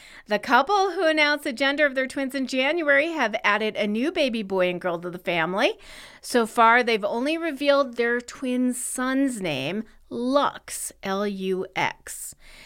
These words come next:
The daughter is still in nicu. So we hope and pray that everything is okay with their daughter and that she gets to come home and they can announce her name too.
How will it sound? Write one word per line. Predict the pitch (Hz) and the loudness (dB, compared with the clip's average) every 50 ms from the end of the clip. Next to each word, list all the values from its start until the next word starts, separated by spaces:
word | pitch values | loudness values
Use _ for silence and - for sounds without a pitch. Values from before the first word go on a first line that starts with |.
| - - - - _ - | -20 -20 -20 -20 _ -16
The | 185 185 220 214 214 208 208 202 202 185 | -6 -2 0 0 2 2 0 0 -2 4
daughter | 226 220 220 233 262 277 294 320 311 - | 4 6 6 8 6 6 4 2 2 0
is | - 269 240 220 - | -2 -2 -2 -2 -6
still | - - - - 220 208 202 208 196 - - | -12 -12 -6 -2 -2 0 0 0 -2 -4 -4
in | 202 202 196 196 196 - - | -4 -4 -2 -4 -4 -6 -6
nicu. | 202 196 190 190 190 190 - - - 82 87 71 - 52 - - - 196 240 - - - | -4 -4 -2 -2 -4 -6 -10 -18 -16 -14 -12 -12 -12 -12 -12 -12 -12 -12 -12 -14 -18 -20
So | - - - - 208 175 175 180 175 180 175 170 175 175 170 165 - - - | -18 -16 -8 -4 -2 0 0 2 0 0 0 0 0 0 0 -2 -2 -4 -6
we | 175 196 202 208 214 220 220 220 214 - - - | -6 -4 -2 -2 0 0 0 -2 -2 -4 -4 4
hope | - 294 349 359 - - | 6 6 6 6 2 0
and | - 285 277 | 2 2 2
pray | 254 - - 196 180 180 180 180 185 180 | 0 -4 -2 0 2 2 2 2 0 0
that | 185 151 - - - | -2 -4 -4 -2 -4
everything | 220 240 285 311 339 330 320 311 302 | -4 0 0 -2 -2 0 -2 -2 -2
is | 285 285 | 0 0
okay | 277 262 254 - 269 240 | 0 -2 -2 -4 -4 -4
with | 254 233 - | -4 -4 -4
their | - 220 214 | -4 -4 -4
daughter | 202 208 196 196 196 196 196 202 202 - - - - - - - | 0 2 2 2 4 4 2 0 -2 -4 -14 -20 -20 -20 -12 -8
and | 202 196 | -4 -2
that | 196 175 - - | -2 -4 -4 -6
she | - - 196 | -8 -8 -4
gets | 226 247 302 302 - - - | 0 -2 -2 -2 -2 -8 -6
to | - 311 | -6 -4
come | - 285 262 240 | -2 0 0 0
home | 226 208 190 190 190 185 | 0 0 0 -2 -2 -4
and | 175 180 | -4 -4
they | 160 165 | -4 -6
can | - - 190 165 | -6 -6 -8 -8
announce | 123 107 131 110 87 - - - | -6 -8 -8 -10 -12 -14 -16 -18
her | - - 196 | -16 -14 -14
name | 196 180 156 185 196 - | -12 -12 -12 -14 -14 -14
too. | - - - - - - - 247 247 | -16 -18 -18 -18 -18 -18 -18 -18 -20